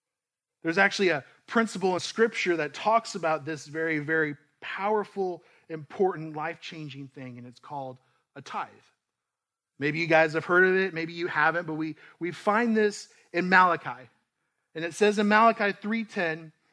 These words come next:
"Bring the whole tithe into the storehouse,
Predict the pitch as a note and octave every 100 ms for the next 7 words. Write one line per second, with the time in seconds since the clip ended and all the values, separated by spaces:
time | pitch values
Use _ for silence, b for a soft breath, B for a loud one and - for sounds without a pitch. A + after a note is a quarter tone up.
0 | b b D3+ F#3+ F#3+ F3+ F3 G3 B3 B3+
1 | C4+ C#4 - G#3+ G#3 G3+ F#3+ F#3+ F3+ D3+
2 | D3+ - G3+ F#3+ F#3 F#3 D#3+ D3 - D#3
3 | C#3 - - - -